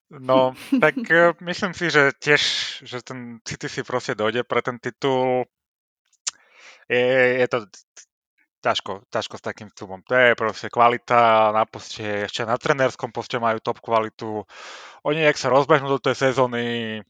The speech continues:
Speaker 1: pff, to... Môžeš mať nahraté, však mali nahraté jedenásť bodov proste a vidíš, to nemôžeš spraviť chybu jednoducho.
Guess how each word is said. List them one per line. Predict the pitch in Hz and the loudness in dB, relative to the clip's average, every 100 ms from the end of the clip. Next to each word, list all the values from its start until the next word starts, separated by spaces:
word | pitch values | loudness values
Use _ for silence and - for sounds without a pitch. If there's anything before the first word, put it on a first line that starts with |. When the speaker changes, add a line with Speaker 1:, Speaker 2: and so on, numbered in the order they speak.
| _ - | _ -4
Speaker 1:
pff, | - - - - - _ | -4 -4 -12 -18 -20 _
to... | 120 107 101 - - - - - - - | -6 -6 -8 -12 -18 -20 -20 -20 -20 -10
Môžeš | 143 147 | -6 -4
mať | 139 131 | -2 4
nahraté, | 127 147 139 120 | 6 6 4 2
však | 123 | -2
mali | 123 135 131 | 2 2 4
nahraté | 127 139 - | 4 2 0
jedenásť | 123 123 123 107 | -4 -2 -6 -4
bodov | 117 113 123 | -4 0 0
proste | 101 123 120 - 120 | -2 -6 -6 -4 -2
a | 110 104 107 | 0 0 -2
vidíš, | - 117 117 | -6 -12 -10
to | - 135 | -10 -6
nemôžeš | 151 220 208 160 | -2 0 0 -2
spraviť | - 147 | 0 0
chybu | - 175 165 123 | 0 -4 -2 -2
jednoducho. | 120 117 - | -4 -10 -10